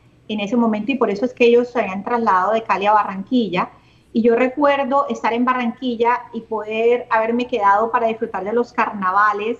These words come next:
en febrero. Y recuerdo recibir la llamada telefónica, eh, de McDonnell Douglas, que me querían entrevistar para,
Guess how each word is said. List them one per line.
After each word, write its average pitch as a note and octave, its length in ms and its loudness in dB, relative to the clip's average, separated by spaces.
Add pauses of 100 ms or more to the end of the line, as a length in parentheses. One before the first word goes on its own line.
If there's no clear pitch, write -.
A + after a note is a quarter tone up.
(100)
en G3+ 200 -10
febrero. A3+ 760 0 (560)
Y A#3+ 140 2
recuerdo A3+ 420 0
recibir C4+ 420 -4
la A3+ 120 0
llamada A3 440 -2
telefónica, B3 1040 -2 (460)
eh, G#3+ 440 -6
de G#3 220 0
McDonnell G#3 500 0
Douglas, C4 500 -2 (100)
que A3+ 100 -4
me G#3 140 0
querían G3+ 260 0
entrevistar A3 880 2 (560)
para, F#3 720 0